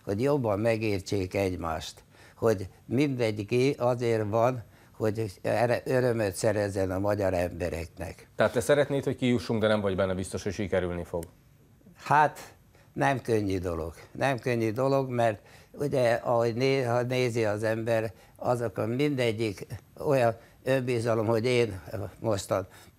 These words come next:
Speaker 1: ebben a csapatban játszok nyugaton,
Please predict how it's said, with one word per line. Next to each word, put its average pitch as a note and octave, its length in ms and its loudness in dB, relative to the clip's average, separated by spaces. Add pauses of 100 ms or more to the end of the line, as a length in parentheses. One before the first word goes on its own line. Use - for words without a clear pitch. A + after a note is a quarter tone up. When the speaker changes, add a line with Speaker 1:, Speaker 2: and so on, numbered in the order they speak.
(140)
Speaker 1:
ebben B2 340 2
a A#2 40 4
csapatban A2+ 560 2
játszok G#2 500 0
nyugaton, G#2+ 640 0